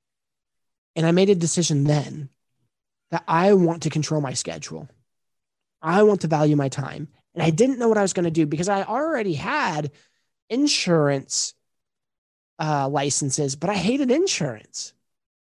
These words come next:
It was very, it's very corrupt. And a gentleman came up to me who knew me. He's like, "You ever thought about being a real estate agent?" And I said, "Well, I've always wanted to be an investor."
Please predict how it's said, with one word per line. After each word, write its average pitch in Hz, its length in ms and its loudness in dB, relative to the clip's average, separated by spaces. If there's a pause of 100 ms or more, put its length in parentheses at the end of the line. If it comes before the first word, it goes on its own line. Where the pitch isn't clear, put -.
(280)
It 165 40 -8
was 175 140 0
very, 220 340 2
it's 190 160 -8
very 233 240 0
corrupt. 208 500 -2 (2500)
And 175 200 6
a 170 60 6
gentleman 208 400 2
came 160 180 0
up 151 140 -2
to 151 100 -4
me 147 400 0 (600)
who 170 100 4
knew 202 160 4
me. 175 80 2
He's 151 180 0
like, 147 240 -4 (500)
"You 196 120 0
ever 320 140 0
thought 285 140 0
about 240 200 -2
being 214 140 0
a 156 60 2
real 170 220 2
estate 190 240 2
agent?" 196 400 -2 (880)
And 170 100 0
I 180 40 2
said, 156 140 -4
"Well, 185 140 0
I've 262 120 2
always 240 160 4
wanted 240 180 0
to 208 60 -2
be 214 100 4
an 196 80 6
investor." 202 720 0